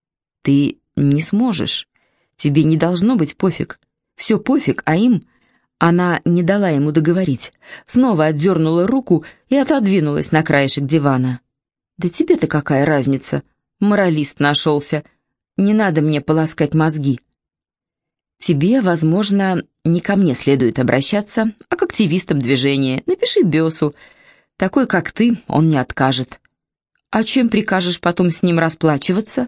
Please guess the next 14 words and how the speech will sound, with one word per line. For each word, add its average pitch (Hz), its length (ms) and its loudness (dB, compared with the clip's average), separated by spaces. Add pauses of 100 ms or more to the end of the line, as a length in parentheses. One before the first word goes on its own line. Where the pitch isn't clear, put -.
(680)
«Почему 151 340 -2
обязательно 151 460 0
расплачиваться, 151 800 -2
Алис?» 180 380 -2 (880)
«Ты 208 100 0
что, 190 220 0
дурак?» 185 460 -2 (440)
«А, 170 400 2 (200)
ты 359 100 0
просто 302 300 0
маленький, 175 720 0 (240)
в 240 140 2
игрушки 247 460 2
играешь, 156 500 0